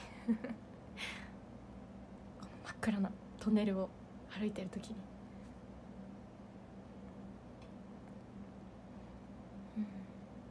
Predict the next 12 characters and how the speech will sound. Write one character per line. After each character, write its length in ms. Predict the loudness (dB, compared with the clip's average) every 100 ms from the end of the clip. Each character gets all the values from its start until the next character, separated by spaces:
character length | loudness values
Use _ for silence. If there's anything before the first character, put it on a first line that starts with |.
| -8 -10 -8 -8 -8 -8 -8 -8 -10 -10 -8 -8 -8 -8 -8 -8 -8 -8 -6 -8 -6 -8 -8 -8 -8 -8 -8 -8 -8 -8 -8 -10 -8 -8 -6 -6 -6 -8 -6 -6 -8 -8 -4
内 160 | 8 12
輪 100 | 12
の 160 | 12
裏 180 | 12 12
表 400 | 12 10 8 2
違 40 | 2
う 600 | 0 -2 0 8 12 12
の 80 | 12
は 100 | 4
気 160 | 2
づ 180 | 8 8
く。 160 | 6